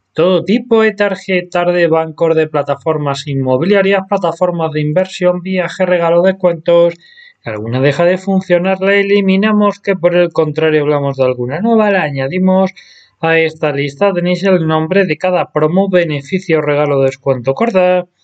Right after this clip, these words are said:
y un vídeo explicativo en YouTube donde os explico con mayor profundidad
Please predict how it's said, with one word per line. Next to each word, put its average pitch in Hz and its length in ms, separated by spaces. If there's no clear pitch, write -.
y 208 120
un 240 180
vídeo 214 280
explicativo 196 600
en 190 140
YouTube 202 400
donde 196 340
os 180 160
explico 185 520
con 165 240
mayor 143 400
profundidad 170 840